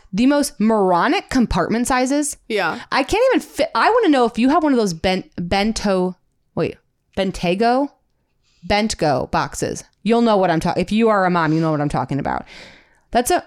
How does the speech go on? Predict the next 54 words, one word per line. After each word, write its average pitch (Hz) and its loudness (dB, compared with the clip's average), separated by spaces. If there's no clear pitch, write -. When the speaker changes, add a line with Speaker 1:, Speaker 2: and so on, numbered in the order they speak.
Speaker 1:
moronic 180 0
compartment. 165 -2
Speaker 2:
I 202 0
don't 190 -6
know 170 0
what 151 0
Speaker 1:
I - 4
Speaker 2:
you're 285 2
talking - -2
Speaker 1:
can't 269 0
even 302 2
Speaker 2:
about. 330 0
Speaker 1:
fit 311 0
a 247 0
full-size 240 0
turkey 262 0
sandwich 202 -2
in 160 0
one. 147 0
And 247 2
then 311 2
they 381 2
have, 294 2
like, 233 0
a 214 -2
super 294 0
little 185 0
one. 156 0
Then 240 2
they 320 2
have 320 2
one 277 2
that's 240 -2
too 247 -2
big. 185 0
Then 285 2
they 330 4
have 262 0
a 262 0
little 440 0
itty-bitty 320 2
circle 240 0
one, 202 2
which 214 -2
I 214 0
guess 226 0
is 277 0
for 208 -2
salt. 185 -2
It's - -4
just, 233 0
I 196 0
hate 196 -4
it. 262 0